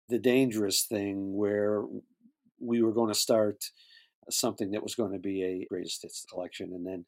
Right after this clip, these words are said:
change the course midstream. This one, they said, "No, no, no, there is gonna be new songs, but we're gonna definitely do the greatest hits this time."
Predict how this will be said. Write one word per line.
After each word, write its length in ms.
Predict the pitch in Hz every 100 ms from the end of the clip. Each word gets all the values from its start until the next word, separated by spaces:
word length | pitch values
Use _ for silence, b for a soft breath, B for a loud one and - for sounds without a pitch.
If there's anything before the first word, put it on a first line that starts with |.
| b b b -
change 280 | - 117 -
the 60 |
course 440 | - 214 120 - 117
midstream. 640 | 101 - - 180 107 92 _ _ _ _ _ -
This 200 | 147 -
one, 160 | 131
they 100 | 113
said, 240 | 107 113 98
"No, 140 | 139
no, 100 | 123
no, 180 | 101 87
there 160 | 143 143
is 120 | 170
gonna 180 | 160 143
be 140 | 131
new 100 | 131
songs, 560 | 120 131 113 113 113 - -
but 300 | - 104 107
we're 120 | 113 107
gonna 200 | 117 107
definitely 440 | 123 113 110 104
do 140 | 101
the 80 | 90
greatest 400 | 85 90 85 -
hits 200 | - -
this 160 | - -
time." 140 | -